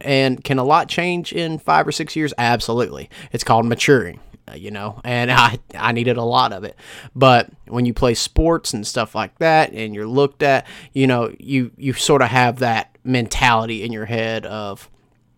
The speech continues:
Oh, if I do one good thing, you know, that'll just boost my ego, I guess, more, 'cause, you know, it's like, "Oh, well, I already do this, I already do this, I already do this."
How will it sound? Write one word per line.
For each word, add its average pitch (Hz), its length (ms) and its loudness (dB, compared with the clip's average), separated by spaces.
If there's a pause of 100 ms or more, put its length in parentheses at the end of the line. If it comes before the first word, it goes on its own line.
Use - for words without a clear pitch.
(280)
Oh, 139 200 8
if 107 100 0
I 123 100 2
do 120 160 -2
one 127 220 -2
good 113 240 -6
thing, 120 240 -2
you 95 80 -12
know, 98 240 -10 (260)
that'll 123 200 0
just 117 180 -6
boost 123 480 0
my 110 540 0 (1040)
ego, 123 640 2
I 127 120 2
guess, 123 260 0
more, 120 380 0
'cause, 113 380 -4
you 113 160 -8
know, 107 260 -8
it's - 160 -14
like, 107 140 -8
"Oh, 151 200 -2
well, 101 80 -6
I 113 160 0
already 127 220 0
do 123 200 -2
this, 113 380 -2
I 107 40 -4
already 117 200 -2
do 113 120 -6
this, 120 260 -4
I 101 60 -6
already 113 220 -8
do 120 140 -10
this." 123 240 -6